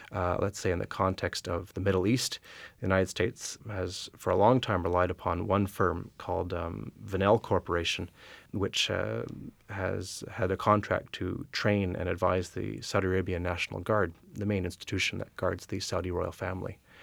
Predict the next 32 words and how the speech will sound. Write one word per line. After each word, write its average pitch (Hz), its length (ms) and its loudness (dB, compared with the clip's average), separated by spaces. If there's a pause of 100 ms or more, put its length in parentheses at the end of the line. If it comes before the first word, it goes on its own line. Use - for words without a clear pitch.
(440)
And, 87 400 -2
uh, 90 180 -2 (380)
Vanel, 104 400 8
uh, - 320 0
suffered 92 480 2
both, 92 340 2
uh, 92 280 -2
bomb 101 320 4
attacks - 580 0 (240)
in 95 160 0
the 90 60 2
mid 90 160 4
nineteen 90 460 -2
nineties 120 460 6
and 95 80 -2
also, 98 440 -4 (280)
uh, - 80 -4 (400)
in - 200 -6
two 101 180 0
thousand 92 420 -2
and 85 100 -4
three, 117 300 4 (300)
and 98 120 2
yet 95 120 2
the - 40 -4
contract - 600 2
still - 180 -4
exists, - 400 4
the - 140 -12
personnel's 95 480 -2
still 87 240 -2
there, 101 320 4